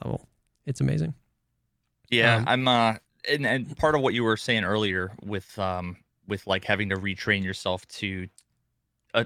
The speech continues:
Speaker 2: like,
Speaker 1: Yeah, to
Speaker 2: trust
Speaker 1: trust.
Speaker 2: your senses. Part, part of why I'm, I've been, like, trying to stay away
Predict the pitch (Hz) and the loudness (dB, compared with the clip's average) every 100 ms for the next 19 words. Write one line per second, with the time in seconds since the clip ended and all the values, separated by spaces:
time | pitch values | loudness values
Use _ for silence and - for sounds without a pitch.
0 | _ 101 95 - 127 110 92 104 - 110 | _ -2 -2 -6 -6 -6 -6 -10 -14 -10
1 | - 127 110 - 110 - 110 110 - 104 | 2 2 2 -2 -2 2 2 2 -2 -6
2 | - _ _ _ - 139 - 120 156 170 | -6 _ _ _ -2 0 0 0 2 4
3 | 151 127 113 120 120 120 120 - 107 101 | 2 -2 0 4 4 2 0 -2 -4 -4
4 | 95 - _ _ _ _ 107 101 104 95 | -6 -10 _ _ _ _ -2 0 -2 0
5 | 95 92 - - - 101 101 104 104 - | -4 -4 -16 -8 0 2 0 -4 -12 -4
6 | 110 101 98 92 90 95 127 | 0 0 -2 -2 -2 -4 -6